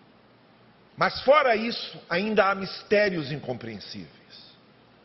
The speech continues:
E a primeira coisa que eu preciso admitir quando eu olho para mim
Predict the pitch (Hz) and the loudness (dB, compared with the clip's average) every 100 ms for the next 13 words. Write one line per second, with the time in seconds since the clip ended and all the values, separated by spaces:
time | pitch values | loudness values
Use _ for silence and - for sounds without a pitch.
0 | _ _ _ _ _ _ _ _ _ - | _ _ _ _ _ _ _ _ _ -6
1 | 139 180 180 262 240 - 220 165 147 143 | -4 -4 0 0 0 0 0 0 -4 -6
2 | 135 135 - 151 143 131 135 170 185 180 | -6 -8 -8 -6 -4 -2 -2 -4 -8 -8
3 | - 117 - 117 107 101 143 151 147 165 | -8 -10 -8 -8 -4 0 0 -2 -4 -6
4 | 143 131 120 | -8 -12 -14